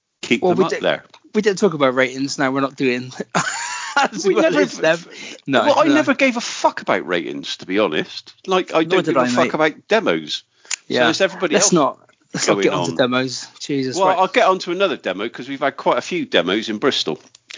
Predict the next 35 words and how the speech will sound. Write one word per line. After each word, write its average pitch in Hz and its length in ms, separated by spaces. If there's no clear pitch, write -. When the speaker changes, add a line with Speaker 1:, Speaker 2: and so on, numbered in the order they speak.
Speaker 2:
Yeah, 226 240
Speaker 1:
And 180 80
Speaker 2:
yeah, 156 60
Speaker 1:
they 151 60
Speaker 2:
yeah. 147 160
But 175 100
we 196 80
got 175 180
Speaker 1:
they 165 120
finally 113 840
turned 135 600
peaceful. 90 540
Speaker 2:
Now, 170 100
you 175 220
might 220 160
not 196 120
remember 165 600
'cause - 180
you 170 80
were 139 240
hallucinating, 139 760
and, 127 340
but 139 100
you, 147 140
we 170 100
did 175 160
discuss 170 380
this 139 140
in 143 60
the 127 60
last 139 300
episode. 127 460
Speaker 1:
Yeah. - 220
Speaker 2:
<laughs> - 220
Speaker 1:
I 240 360